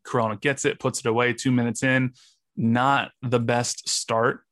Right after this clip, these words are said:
for, uh, for the U S men's national team. And, you know, I wasn't watching live. I was kind of following along on my phone. I had some other stuff going on. But when you see Mexico scores in the second minute,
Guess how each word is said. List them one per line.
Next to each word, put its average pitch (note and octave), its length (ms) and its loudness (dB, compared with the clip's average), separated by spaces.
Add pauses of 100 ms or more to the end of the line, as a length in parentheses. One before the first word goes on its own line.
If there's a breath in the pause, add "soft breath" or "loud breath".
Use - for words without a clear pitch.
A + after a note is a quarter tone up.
for, C#3 480 0
uh, C#3 480 2
for C#3 180 0
the C3+ 100 2
U C#3 100 4
S C3+ 100 2
men's C#3 200 0
national C3+ 340 0
team. D3+ 260 0
And, B2+ 320 2 (400 soft breath)
you B2+ 100 2
know, A#2 220 2 (540)
I C#3 100 2
wasn't D3+ 340 2
watching C3+ 500 2
live. C#3 420 2
I B2 60 0
was A#2+ 140 0
kind B2 180 -2
of A#2 120 -6
following B2 360 4
along A#2+ 460 2
on B2 100 0
my A#2 100 0 (120)
phone. A#2 180 2
I A2+ 40 -2
had A2+ 140 -4
some A#2 120 -4
other A2+ 120 0
stuff - 240 -4
going A#2+ 200 0
on. B2+ 160 4
But B2 120 0
when B2+ 160 2
you C#3 160 2
see E3+ 320 0
Mexico C3 540 0
scores A#2+ 360 0
in A#2+ 60 2
the A#2+ 60 2
second C3+ 540 2
minute, B2 320 2